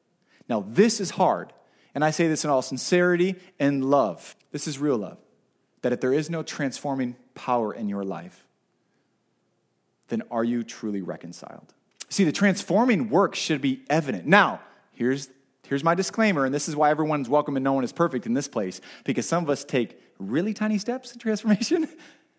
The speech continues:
Some of us takes really large steps, right? But we're all on this journey at different paths. But let me tell you, just look for the transformation in your lives.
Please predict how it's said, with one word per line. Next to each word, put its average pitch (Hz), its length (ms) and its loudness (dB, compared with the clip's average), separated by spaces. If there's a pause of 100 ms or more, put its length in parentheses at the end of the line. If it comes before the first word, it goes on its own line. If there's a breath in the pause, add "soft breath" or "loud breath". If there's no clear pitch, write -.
(240 loud breath)
Some 180 180 0
of - 40 -8
us 131 100 -4
takes 123 200 -2
really 127 260 2
large 139 400 4
steps, - 400 -6
right? 120 240 2 (180)
But 117 100 -4
we're 123 120 2
all 175 120 4
on 131 120 0
this 123 140 -4
journey 139 260 0
at 104 60 -4
different 98 240 -8
paths. - 480 -8 (840 soft breath)
But 143 180 -6
let 165 80 -4
me 135 120 -2
tell 143 180 -2
you, 104 240 -2
just - 260 -8
look 127 200 -4
for - 100 -8
the 135 60 -2
transformation 113 640 -6
in 90 60 -8
your 85 100 -10
lives. - 360 -20